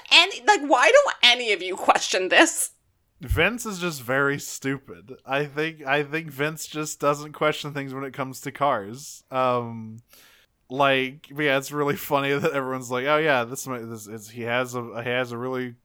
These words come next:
Speaker 2: su-, he has a super bike and a muscle car." Yeah, that makes sense to me. Uh, but of course, there's a special surprise guest for this race. Knockout is here.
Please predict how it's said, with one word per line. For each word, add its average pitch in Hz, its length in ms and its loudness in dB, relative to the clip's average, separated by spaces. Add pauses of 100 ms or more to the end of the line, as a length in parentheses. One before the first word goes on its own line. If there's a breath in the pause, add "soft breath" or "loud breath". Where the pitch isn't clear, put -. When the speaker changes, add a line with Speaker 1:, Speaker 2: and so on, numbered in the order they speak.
Speaker 2:
su-, 147 300 -8
he 120 80 -4
has 113 140 -6
a 98 40 -14
super 175 320 -4
bike 180 240 2
and 175 100 -2
a - 20 -6
muscle 151 300 -2
car." 90 240 -12 (760)
Yeah, 104 100 -10
that 123 100 -4
makes 120 180 -8
sense 110 200 -12
to 107 80 -14
me. 127 200 -12 (1300)
Uh, 131 320 6 (100)
but 170 460 8
of 131 140 -2
course, 135 760 2 (420)
there's 127 200 -6
a 120 80 -6
special 139 400 -2
surprise 120 560 0
guest 131 440 -2
for 107 120 -14
this 95 240 -14
race. 90 640 -18 (120)
Knockout 98 480 -2
is 98 140 -12
here. 107 360 -12